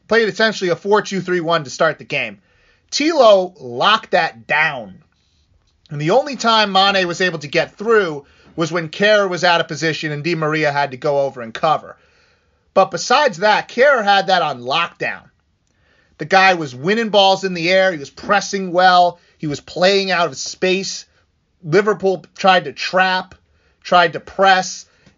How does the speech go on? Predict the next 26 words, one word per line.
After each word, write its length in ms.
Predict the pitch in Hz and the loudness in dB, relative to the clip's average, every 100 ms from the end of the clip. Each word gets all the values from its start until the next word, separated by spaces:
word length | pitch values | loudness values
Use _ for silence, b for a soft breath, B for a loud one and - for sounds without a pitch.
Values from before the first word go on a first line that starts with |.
| - | -4
and 120 | 170 | 0
on 120 | 202 269 | 0 0
occasion 540 | - 240 247 247 233 | 0 -2 0 -4 -4
they 120 | 214 | 0
were 140 | 196 196 | 0 0
able 200 | 196 170 | -2 -4
to 80 | |
be 120 | 160 185 | -8 -8
successful, 720 | 180 - 262 302 - 139 b b b | -8 -4 -2 -2 -4 -6 b b b
but 140 | 180 | 0
they 200 | 220 269 | 2 2
were 160 | 190 175 | 0 -8
not 360 | 151 185 214 | -2 0 2
able 240 | 196 185 151 | 0 -2 -6
to 120 | 143 | -12
convert 460 | - 123 139 175 160 | -12 -6 0 2 0
on 160 | 117 | -6
it 120 | 98 | -10
because 300 | 139 131 143 | -12 -8 -10
P 220 | - 202 202 | -6 0 0
S 120 | 175 | 0
G's 240 | - 160 | -8 -10
positioning 680 | - 135 117 202 - 240 240 | -10 -12 -2 -2 -2 -8 -6
was 160 | 240 - | -8 -8
too 200 | - 220 | -8 -6
good 480 | 175 202 196 190 | -2 0 -2 -6